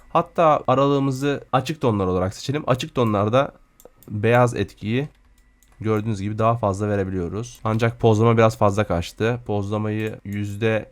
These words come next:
on beşe çekiyorum. Tekrardan kedi üzerinde çalışmaya devam ediyorum. Ve bu şekilde kediyi parlatarak fotoğrafta ön plana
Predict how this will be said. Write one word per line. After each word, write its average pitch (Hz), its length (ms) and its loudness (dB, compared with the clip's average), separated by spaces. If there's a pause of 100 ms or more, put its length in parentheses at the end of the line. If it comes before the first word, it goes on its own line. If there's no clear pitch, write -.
(120)
on 120 240 4
beşe 110 180 4
çekiyorum. 98 720 -2
Tekrardan 110 840 -2
kedi 113 220 -2
üzerinde 95 440 -2
çalışmaya 95 500 -6
devam 107 240 -2
ediyorum. 123 540 -2 (2750)
Ve 104 240 -8
bu 120 80 -4
şekilde 101 680 -4
kediyi 98 380 -2
parlatarak 113 680 0
fotoğrafta 104 500 -4
ön 110 240 -4
plana 104 420 -6